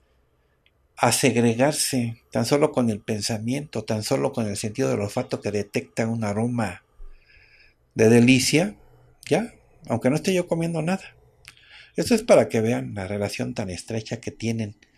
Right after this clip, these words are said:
el aparato digestivo y el aparato, bueno, no, el sistema nervioso.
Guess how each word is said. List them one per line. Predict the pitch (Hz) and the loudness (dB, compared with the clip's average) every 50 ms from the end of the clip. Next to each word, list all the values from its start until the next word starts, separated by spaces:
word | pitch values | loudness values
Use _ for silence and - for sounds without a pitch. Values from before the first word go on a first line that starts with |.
| _ _ _ - _ _ - | _ _ _ -20 _ _ -4
el | 117 107 101 | -2 0 0
aparato | 98 - - 104 107 113 - - 113 | 0 -2 -4 -4 -4 -4 -4 -6 -6
digestivo | 107 107 101 - - 98 - - - 123 123 120 | -6 -8 -10 -12 -12 -14 -12 -10 -8 -6 -4 -4
y | 101 | -4
el | 92 85 90 | -4 -4 -6
aparato, | 90 - - 95 98 104 - - - 95 87 87 - _ _ _ - | -8 -6 -6 -6 -6 -6 -8 -8 -8 -8 -8 -8 -14 _ _ _ -8
bueno, | - 147 147 123 - _ | -6 -6 -6 -8 -14 _
no, | - 117 127 131 | -8 -6 -6 -6
el | 120 | -6
sistema | - - 104 - - - 131 165 196 180 | -6 -6 -6 -6 -4 -4 -4 -4 -4 -6
nervioso. | 131 95 87 85 87 95 147 208 208 208 - - 104 90 - | -8 -8 -10 -8 -6 -2 0 0 0 0 -2 -6 -6 -10 -12